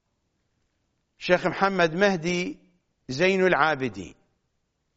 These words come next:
هذا كتابه بيان الأئمة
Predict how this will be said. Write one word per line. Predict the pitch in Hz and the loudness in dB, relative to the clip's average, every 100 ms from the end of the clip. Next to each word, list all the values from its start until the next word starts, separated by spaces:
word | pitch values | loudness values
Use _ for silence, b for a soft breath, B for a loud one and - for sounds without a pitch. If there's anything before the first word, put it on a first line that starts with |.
| _ _ _ _ _ _ _ _ _ _ _ _ _ _ _ _ _ _ _ - | _ _ _ _ _ _ _ _ _ _ _ _ _ _ _ _ _ _ _ -6
هذا | - 202 208 196 175 | 0 4 6 4 2
كتابه | 175 165 214 220 190 165 190 226 - _ _ _ _ _ _ _ | 0 2 4 4 2 0 0 -2 -10 _ _ _ _ _ _ _
بيان | 135 165 196 208 196 | 2 4 4 2 2
الأئمة | 180 156 156 156 202 214 226 240 | 0 0 -2 0 0 2 2 2